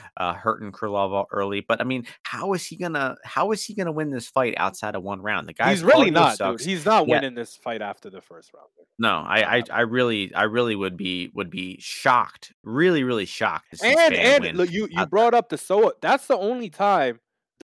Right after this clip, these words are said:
Speaker 2: that, uh,
Speaker 1: He's been
Speaker 2: he's
Speaker 1: knocked
Speaker 2: been
Speaker 1: out.
Speaker 2: knocked out. Literally the only
Speaker 1: Yeah.
Speaker 2: time, and he, bro, Nikita Krylov is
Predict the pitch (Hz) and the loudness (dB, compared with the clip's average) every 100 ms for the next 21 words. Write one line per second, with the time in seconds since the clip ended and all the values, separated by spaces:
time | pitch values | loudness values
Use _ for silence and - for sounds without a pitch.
0 | _ 139 131 - 123 120 113 117 _ 113 | _ -2 -2 -6 -6 -4 -6 -10 _ -10
1 | 107 - - 170 156 151 - 190 160 - | -6 -4 -2 0 0 -2 2 2 2 -2
2 | _ _ _ 127 143 160 240 285 196 185 | _ _ _ -14 -10 2 4 4 2 2
3 | 202 202 202 143 127 113 _ _ _ - | 2 2 2 2 -2 -6 _ _ _ -10
4 | 240 311 302 - - 294 156 143 - 359 | -2 0 0 -2 2 2 2 -6 0 2
5 | 415 - 285 240 143 131 110 | 2 2 4 4 2 -4 -8